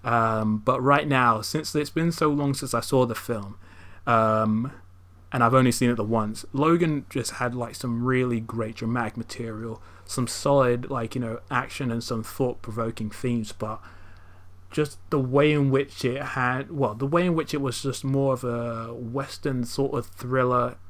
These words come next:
road trip movie, and had some of the elements of superhero films that I kinda missed, um, that, and some of the story and character elements went in certain directions that just was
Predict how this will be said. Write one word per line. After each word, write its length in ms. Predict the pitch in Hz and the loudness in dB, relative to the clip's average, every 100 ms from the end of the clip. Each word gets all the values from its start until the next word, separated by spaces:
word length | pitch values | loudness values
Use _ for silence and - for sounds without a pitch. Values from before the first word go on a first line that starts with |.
| - - | -18 -10
road 380 | 123 131 131 131 | 2 4 4 2
trip 200 | 151 131 | -4 -2
movie, 680 | 123 123 117 117 113 113 120 - - - - - - - - | 0 0 0 -4 -4 -6 -10 -18 -20 -20 -20 -20 -20 -20 -6
and 240 | 123 113 | -2 -2
had 340 | 110 127 120 139 - - | 0 -2 -2 -6 -16 -10
some 440 | - - 233 240 | -6 0 2 2
of 200 | 226 208 | 0 -4
the 640 | 208 196 190 185 185 185 - - - | -2 -2 0 -2 -2 -4 -10 -18 0
elements 380 | 165 165 156 147 | 2 2 0 -2
of 60 | |
superhero 420 | - 151 143 135 | -2 0 0 0
films 260 | 131 139 131 | 0 -2 -2
that 120 | - | -4
I 240 | 120 120 117 - | -4 -6 -6 -8
kinda 420 | - 143 143 127 | -2 0 2 0
missed, 680 | 117 131 160 202 - - - - - - - | 2 4 2 -2 -8 -8 -12 -14 -16 -16 -4
um, 600 | 135 123 120 120 120 143 - | 4 6 6 4 2 0 0
that, 280 | 143 156 - - | 0 0 -8 -6
and 200 | 123 113 | -4 0
some 200 | - 143 | 0 0
of 60 | |
the 60 | 117 | -2
story 460 | - 139 117 117 | -2 0 0 0
and 220 | 110 107 - | -2 -4 -2
character 340 | 131 120 117 | 0 0 0
elements 340 | 110 107 113 - | -2 -2 -4 -6
went 260 | 143 156 175 | 0 0 0
in 80 | 147 | -4
certain 300 | 135 151 127 | -4 -4 -2
directions 380 | 120 127 - 117 | -2 -2 -4 -4
that 260 | 110 123 | -4 -8
just 880 | - 196 202 214 196 190 - - - | -10 -4 0 4 4 2 0 -6 -6
was 380 | 147 143 139 120 | 0 2 2 2